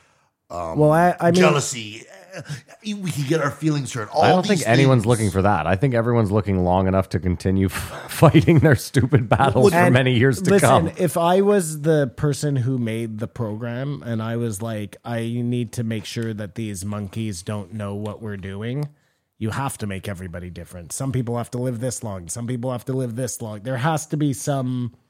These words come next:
Speaker 2: otherwise you'll never believe it. I-
Speaker 3: Yeah.
Speaker 2: if, if we all have the exact same life, it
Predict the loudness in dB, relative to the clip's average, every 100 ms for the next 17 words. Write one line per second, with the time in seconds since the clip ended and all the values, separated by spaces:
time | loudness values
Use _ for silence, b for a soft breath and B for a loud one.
0 | _ -4 0 0 0 -2 -6 -8 -8 -12
1 | -14 _ _ _ _ _ _ _ -6 -4
2 | -2 -2 -4 -6 -2 -2 -2 -10 _ _
3 | _ _ _ _ _ _ _ _ _ _
4 | _ _ _ _ _ -20 -10 -10 -10 -6
5 | -6 -4 -8 -6 -6 -2 -2 -2 -2 -4
6 | -6 -6 -8 -10 -10 -10 -10 -8 -8 -8
7 | -8 -10 _ _ -16